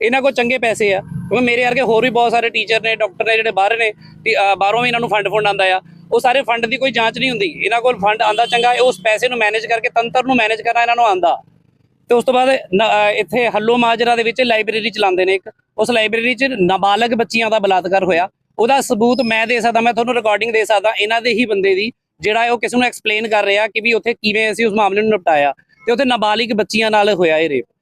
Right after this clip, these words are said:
ਉਹ ਰੇਪ ਕਰਨ ਵਾਲਾ ਜਿਹੜਾ ਯੋਗੇਸ਼ ਨਾਂ ਦਾ ਬੰਦਾ, ਇਹਨਾਂ ਦਾ ਹੀ ਬੰਦਾ, ਉਹਨੂੰ ਇਹਨਾਂ ਨੇ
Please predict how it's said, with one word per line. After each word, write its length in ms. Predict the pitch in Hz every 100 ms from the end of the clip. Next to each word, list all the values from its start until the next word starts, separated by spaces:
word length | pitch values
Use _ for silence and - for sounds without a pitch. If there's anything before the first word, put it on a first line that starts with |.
| _ _ _
ਉਹ 80 | 214
ਰੇਪ 260 | 214 240
ਕਰਨ 220 | 240 262 254
ਵਾਲਾ 160 | 247
ਜਿਹੜਾ 120 | 247
ਯੋਗੇਸ਼ 540 | 254 247 196 208 226 220
ਨਾਂ 200 | 208 202
ਦਾ 100 | 196
ਬੰਦਾ, 320 | 196 180 175
ਇਹਨਾਂ 260 | 185 233 254
ਦਾ 60 |
ਹੀ 60 | 247
ਬੰਦਾ, 380 | 220 175 165 156 -
ਉਹਨੂੰ 260 | 233 262
ਇਹਨਾਂ 240 | 247 233
ਨੇ 100 | 233